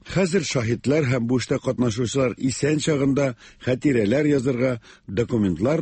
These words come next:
тупларга, күңелсез хәлләрдән гыйбрәт, тәҗрибә алырга кирәк. Азатлык радиосының архивында берничә тартма аудиокассета бар. Анда милли конференциялар, җыелышлар яздырып алынган. Документлар да җитәрлек.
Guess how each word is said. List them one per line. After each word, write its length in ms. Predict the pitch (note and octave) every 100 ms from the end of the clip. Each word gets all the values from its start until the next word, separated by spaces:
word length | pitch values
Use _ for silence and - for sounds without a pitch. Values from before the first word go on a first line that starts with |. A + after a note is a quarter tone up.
| -
тупларга, 720 | D#3 - D3+ C#3+ B2+ C3+ A#2+ - -
күңелсез 520 | C3+ C#3+ G#2+ - -
хәлләрдән 560 | C3 C3+ B2+ A#2+ C#3+ C#3
гыйбрәт, 560 | G#2+ A2+ A2+ A#2 A#2 -
тәҗрибә 580 | B2+ A2 C3 D#3+ C3+ E2+
алырга 340 | F2 D2 C#2+
кирәк. 340 | - D2 C#2+ - _ - - - -
Азатлык 440 | D#3 E3+ D#3+ E3+ C#3
радиосының 560 | D#3+ D3 - B2+ G#2+
архивында 640 | A2 A2 A2 G#2 F#2+ C3+ C#3+
берничә 560 | G#2 D#3 D#3+ C#3 C#3+
тартма 560 | - A2+ - C3+ D#3 D3+ - _
аудиокассета 960 | - C3 C3+ C3+ - B2+ - C3 - F#2
бар. 280 | D2+ C2 - _ _ - - -
Анда 260 | C#3 E3 F3+
милли 300 | D#3 D3+ F3+
конференциялар, 880 | E3+ C#3+ C#3+ C#3 E3 D3+ E3 D#3+ D3+
җыелышлар 680 | A#2 A#2+ G#2+ - F#2+ A#2+ B2
яздырып 480 | A2 G2 F#2 F#2 D#2
алынган. 460 | E2 D2+ C#2+ C#2 - _ _ _ _ G#2
Документлар 580 | A#2+ E3 F3+ C3+ G2+
да 100 | F#2+ G#2
җитәрлек. 600 | F#2 - F#2+ D#2+ D#2+